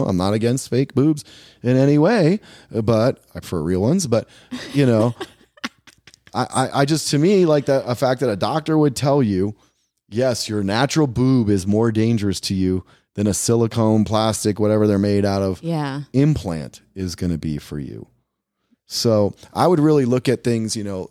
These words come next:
Speaker 1: i-, if, if, you know, i-, if I got cancer, the first thing I would do is I would get as much information about my cancer as possible, and I would research, and I would look at the research that I'm getting, who's providing that research,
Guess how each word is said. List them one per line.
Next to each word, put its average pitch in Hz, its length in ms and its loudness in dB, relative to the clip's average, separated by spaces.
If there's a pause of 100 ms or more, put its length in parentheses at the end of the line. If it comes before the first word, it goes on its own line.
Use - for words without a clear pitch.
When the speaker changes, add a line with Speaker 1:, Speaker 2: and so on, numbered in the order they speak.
Speaker 1:
i-, 101 120 -14 (180)
if, 107 260 -10
if, 95 280 -6
you 92 80 -6
know, 87 100 -6
i-, 101 260 -4
if 98 120 -4
I 104 120 4
got 127 180 2
cancer, 127 360 2
the 107 80 0
first 113 220 2
thing 107 120 2
I 107 60 2
would 98 140 2
do 95 160 2
is 90 80 0
I 90 60 0
would 87 100 -2
get 92 100 -4
as 80 100 -8
much 98 240 -2
information 90 520 -2
about 85 180 -6
my 78 140 -6
cancer 76 400 -10
as - 100 -12
possible, 101 520 -4 (500)
and 113 120 0
I 107 100 4
would 101 140 2 (160)
research, 117 720 0 (360)
and 120 120 2
I 120 80 4
would 127 180 2
look 127 360 0
at - 380 -4
the 113 100 0
research 151 680 -2
that 139 140 4
I'm 113 180 2
getting, 135 420 2 (320)
who's 156 460 0
providing 104 720 0
that 104 220 -2
research, 139 680 -2